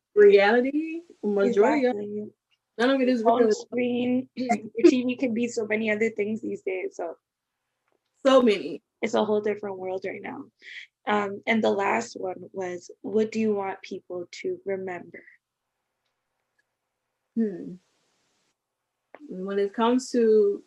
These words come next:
Speaker 1: you know, Dreon Santana, the culture commentator, I want people to remember the work that I've done. You know, I want people to remember that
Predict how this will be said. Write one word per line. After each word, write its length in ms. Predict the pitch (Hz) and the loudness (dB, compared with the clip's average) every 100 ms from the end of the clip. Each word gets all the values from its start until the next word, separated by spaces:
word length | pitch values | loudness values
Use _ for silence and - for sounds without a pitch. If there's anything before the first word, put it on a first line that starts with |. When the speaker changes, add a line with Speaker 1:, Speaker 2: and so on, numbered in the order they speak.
| - | -12
Speaker 1:
you 80 | |
know, 260 | 196 180 180 | -8 -6 -6
Dreon 480 | 180 180 180 175 175 | -6 -8 -6 -8 -10
Santana, 600 | 170 - 175 185 180 165 | -14 -12 -14 -12 -12 -12
the 100 | - | -14
culture 340 | 165 180 175 - | -10 -10 -10 -12
commentator, 720 | - 233 - - - - - _ _ _ _ _ - | -14 -12 -12 -12 -10 -12 -14 _ _ _ _ _ -8
I 100 | 180 | -4
want 240 | 190 196 | -4 -4
people 240 | 196 190 190 | -4 -4 -6
to 360 | - 180 175 175 | -4 -2 -2 -2
remember 920 | 180 175 180 190 190 185 185 180 180 175 - | -6 -6 -6 -8 -6 -4 -2 -2 -4 -8 -8
the 100 | 165 | -8
work 360 | 160 170 170 | -6 -8 -8
that 120 | - | -8
I've 220 | 165 165 175 | -8 -8 -10
done. 560 | 160 170 185 190 196 _ _ _ _ _ _ _ _ _ _ _ _ _ _ _ _ - | -10 -8 -8 -10 -12 _ _ _ _ _ _ _ _ _ _ _ _ _ _ _ _ -10
You 120 | 170 | -8
know, 80 | 160 | -4
I 80 | 170 | -4
want 240 | 175 175 | -4 -4
people 220 | 185 175 175 | -6 -6 -6
to 160 | 170 160 | -10 -8
remember 600 | 170 175 180 175 170 175 | -8 -6 -8 -8 -8 -8
that 460 | 180 185 185 180 - | -8 -8 -6 -8 -10